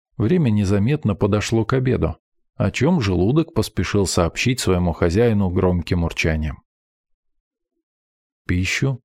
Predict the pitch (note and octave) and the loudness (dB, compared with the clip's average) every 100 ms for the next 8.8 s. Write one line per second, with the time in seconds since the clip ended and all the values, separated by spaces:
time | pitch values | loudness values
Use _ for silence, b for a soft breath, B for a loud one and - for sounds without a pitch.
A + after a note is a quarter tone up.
0 | - - F#2 F2 E2 E2 F2 - F2+ F2 | -4 -2 0 0 0 0 -4 -8 -6 -4
1 | E2+ D#2+ D2+ - F2+ - - - _ _ | -2 -2 -4 -6 -10 -14 -20 -20 _ _
2 | _ _ _ _ - G2+ A#2+ F#3 G3+ D3 | _ _ _ _ -6 -2 2 2 2 2
3 | B2 G#2+ - C3+ F3 C#3 F2+ - G#2 A2+ | 2 2 2 0 2 2 0 0 0 2
4 | A2 G2+ F#2+ F#2 F#2+ F2+ F#2 F2+ F2 - | 2 2 2 0 0 0 0 0 -2 -2
5 | F2+ F2+ E2+ - D3 D3 - _ _ _ | -2 -2 -2 0 0 0 -4 _ _ _
6 | _ - C3+ G#2 G2+ A2 G2 A#2 B2 G2 | _ -2 0 0 0 -2 2 2 2 0
7 | - _ _ _ _ _ _ _ - G2+ | -8 _ _ _ _ _ _ _ -8 0
8 | C#3 - F#3 F3+ - - F#2+ E2+ | 0 0 0 2 0 -2 -2 -4